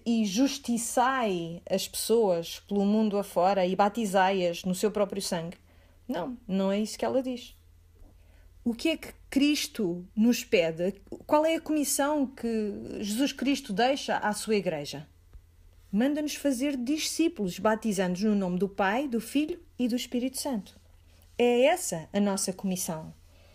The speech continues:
É isso que Jesus nos pede e é muito diferente daquilo que foi pedido a Josué. Porque este livro, o que ele na verdade nos traz hoje em dia,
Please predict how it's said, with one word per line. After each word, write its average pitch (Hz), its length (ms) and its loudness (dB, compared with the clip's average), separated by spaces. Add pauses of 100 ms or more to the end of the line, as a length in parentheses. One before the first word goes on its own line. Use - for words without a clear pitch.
(460)
É 220 180 6
isso 226 540 -2 (100)
que 208 120 -2
Jesus 214 300 0
nos 214 180 0
pede 175 320 2
e 190 80 2
é 196 80 4
muito 277 440 4
diferente 285 560 0
daquilo 269 360 2
que - 80 -16
foi 269 160 4
pedido 240 400 -2
a - 20 2
Josué. 196 640 0 (1200)
Porque 226 280 -4
este 330 260 -4
livro, 175 400 -2
o 185 60 -8
que - 120 -4
ele 311 160 0
na 277 120 2
verdade 180 360 -2
nos 180 200 -4
traz 233 340 0
hoje 180 180 -4
em 175 120 -4
dia, 156 400 -10